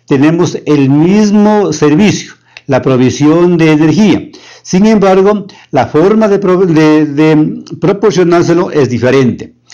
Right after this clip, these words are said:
En el un caso utiliza energía hidráulica y en el otro caso utiliza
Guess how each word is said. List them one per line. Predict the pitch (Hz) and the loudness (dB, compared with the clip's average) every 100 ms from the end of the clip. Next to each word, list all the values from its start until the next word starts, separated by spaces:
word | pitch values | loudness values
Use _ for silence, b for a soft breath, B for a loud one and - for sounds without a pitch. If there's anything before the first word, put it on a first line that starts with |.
| B | B
En | B 160 | B -2
el | 127 139 | 0 0
un | 190 | 0
caso | 196 175 170 | 0 0 0
utiliza | 151 135 127 123 151 160 165 | -2 -2 -2 0 0 -2 -4
energía | 147 117 113 135 | -2 -2 0 0
hidráulica | 143 196 214 208 208 208 b b | 0 0 0 0 -2 -4 b b
y | - | -2
en | 123 | 0
el | |
otro | 160 190 | 0 -2
caso | 190 160 156 185 196 | 0 -2 0 -4 -4
utiliza | 139 135 120 131 156 | -4 -2 0 0 -2